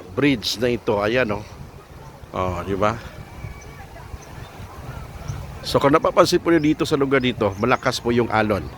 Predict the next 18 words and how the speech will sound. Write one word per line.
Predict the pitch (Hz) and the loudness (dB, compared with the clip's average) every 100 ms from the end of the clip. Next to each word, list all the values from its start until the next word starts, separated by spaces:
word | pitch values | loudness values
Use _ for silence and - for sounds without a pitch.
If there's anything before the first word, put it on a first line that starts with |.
| - - - | -14 -14 -10
na | 95 104 | -6 -2
kung | 107 | 0
saan | 131 123 127 131 | 4 6 6 6
ay | 120 113 107 | 4 2 2
talagang | 113 113 107 117 101 95 | 2 2 4 2 2 0
nakasira | 107 120 117 - 123 120 117 | 2 2 2 0 4 4 4
din | 113 104 | 4 0
po | 117 110 | 0 2
sa | 110 | 2
mga | 104 104 107 101 - - - - | 2 2 0 -2 -6 -10 -10 2
coral | 135 131 123 | 8 8 8
reefs. | 113 135 120 - - - - - | 4 0 0 -2 -8 -10 -8 0
Lalong-lalo | 117 127 120 123 | 4 6 6 6
nakakamatay | 123 117 117 120 113 120 120 120 - - - - - - | 6 4 4 4 4 4 4 4 0 -8 -12 -14 -6 2
ang, | 120 117 | 4 6
ah, | 113 107 104 | 6 4 4
alon | 127 127 123 113 | 4 6 6 4
dito | 113 - | 2 2